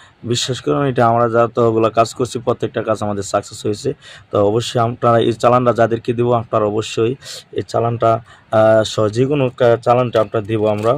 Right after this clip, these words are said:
ঠিক আছে? দিলে এই, এই, এই যে দেখেন আরেকটা নকশা, এটা হলো আপনার প্রে-,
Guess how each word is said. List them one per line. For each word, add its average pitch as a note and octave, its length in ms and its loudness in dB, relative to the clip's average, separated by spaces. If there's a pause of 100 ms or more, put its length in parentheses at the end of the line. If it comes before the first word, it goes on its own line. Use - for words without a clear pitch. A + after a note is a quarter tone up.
ঠিক G#2+ 160 -14
আছে? G#2 200 -8
দিলে A2 220 -4 (1000)
এই, G2+ 220 -4 (800)
এই, C#3 120 -8 (840)
এই B2+ 80 0
যে A2+ 120 2
দেখেন A2 280 -2
আরেকটা A2 380 -2
নকশা, G#2+ 420 -4
এটা A2+ 220 -8
হলো G#2+ 180 -2
আপনার G#2 360 0 (760)
প্রে-, G#2+ 380 -4